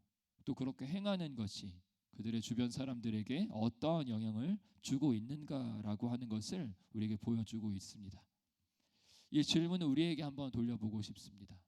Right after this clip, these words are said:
우리가 예수를 믿고 이렇게 예배를 하며 이렇게 사는 것은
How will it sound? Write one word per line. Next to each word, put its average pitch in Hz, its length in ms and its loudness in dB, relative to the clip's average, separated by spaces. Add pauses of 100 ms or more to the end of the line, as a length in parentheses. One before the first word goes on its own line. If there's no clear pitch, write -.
(640)
우리가 135 580 0
예수를 143 440 4
믿고 98 720 -6
이렇게 113 260 -2
예배를 135 400 2
하며 131 420 -6 (460)
이렇게 110 100 -6
사는 143 360 -8
것은 110 440 -6